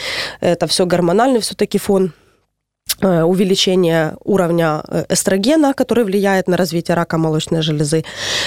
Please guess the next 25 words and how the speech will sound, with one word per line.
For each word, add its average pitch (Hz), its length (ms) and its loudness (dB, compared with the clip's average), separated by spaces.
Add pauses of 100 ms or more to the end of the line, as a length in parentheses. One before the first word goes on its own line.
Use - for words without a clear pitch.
Это 311 200 2
женщины, 262 380 2
у 208 60 0
которых 220 360 0 (160)
бы-, 202 260 0
было 202 380 2
много 190 400 0
абортов. 160 520 -2 (380)
Это - 300 0
женщины, 214 640 2
у 185 60 0
которых 214 520 -2
начался 185 640 0 (560)
климакс 196 520 0
позже, 165 680 -2
то 214 100 0
есть 214 140 0
менструальная 208 580 2
функция 226 500 -2
длительна, 165 680 0 (240)
после, 190 280 -2
там, 165 180 0
пятидесяти 185 720 -2
лет. 156 300 -4 (720)
Это 247 640 0